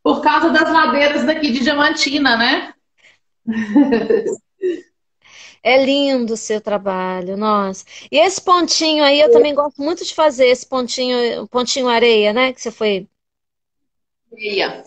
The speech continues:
Speaker 1: Ele é ótimo pra preencher espaço.
Speaker 2: É. Deixa um efeito bonito, né?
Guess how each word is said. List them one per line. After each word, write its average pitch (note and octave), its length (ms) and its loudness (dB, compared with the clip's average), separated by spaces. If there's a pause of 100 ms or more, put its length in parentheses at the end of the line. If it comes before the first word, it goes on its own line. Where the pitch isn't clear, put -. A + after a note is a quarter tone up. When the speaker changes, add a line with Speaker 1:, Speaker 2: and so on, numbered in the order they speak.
(200)
Speaker 1:
Ele C4 220 2
é C#4 160 4
ótimo E4 500 0
pra C#4+ 200 2
preencher C4 520 0
espaço. G3 720 -4
Speaker 2:
É. A3+ 460 0 (760)
Deixa B3+ 280 0
um C4+ 60 0
efeito C#4 420 -2
bonito, B3 680 -2
né? C#4 400 -2